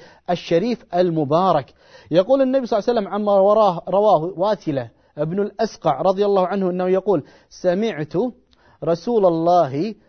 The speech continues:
صلى الله عليه وعلى آله وسلم يقول: "إن الله اصطفى كنانة من ولد إسماعيل". لما أن كان هناك إسماعيل، ظهرت منه القبائل، من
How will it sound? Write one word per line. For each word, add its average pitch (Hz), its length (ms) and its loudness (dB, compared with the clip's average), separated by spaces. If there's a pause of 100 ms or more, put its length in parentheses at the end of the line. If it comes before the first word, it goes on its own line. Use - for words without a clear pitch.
(120)
صلى 190 300 -2
الله 180 460 -2
عليه 165 480 -4
وعلى 160 480 -2 (240)
آله 156 260 -2
وسلم 208 560 -2
يقول: 180 440 -2
"إن 202 300 -4
الله 180 680 0 (420)
اصطفى 220 1000 0 (140)
كنانة 208 840 -4 (120)
من 156 220 -6
ولد 196 420 -4
إسماعيل". 139 840 -6 (760)
لما 147 300 -4
أن 151 80 -6
كان 165 220 -4
هناك 151 320 -6
إسماعيل، 160 640 -6 (420)
ظهرت 196 400 0
منه 208 120 -2
القبائل، 175 720 -2 (220)
من 170 200 -4